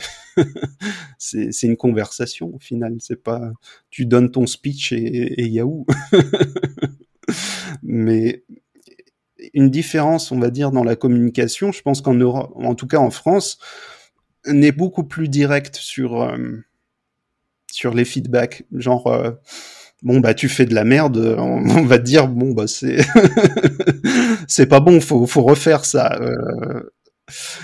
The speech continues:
en Amérique, il y a plus un aspect, euh, politiquement correct, euh, où,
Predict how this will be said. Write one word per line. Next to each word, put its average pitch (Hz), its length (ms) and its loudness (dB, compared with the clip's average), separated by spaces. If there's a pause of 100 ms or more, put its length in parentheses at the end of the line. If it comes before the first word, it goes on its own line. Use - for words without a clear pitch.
(160)
en 135 180 6
Amérique, 156 480 4
il - 60 -2
y - 20 6
a 117 40 0
plus 175 280 -2
un 139 140 6
aspect, 139 420 6
euh, 123 520 2
politiquement 139 640 0
correct, 143 600 2
euh, 123 160 -2
où, - 300 -6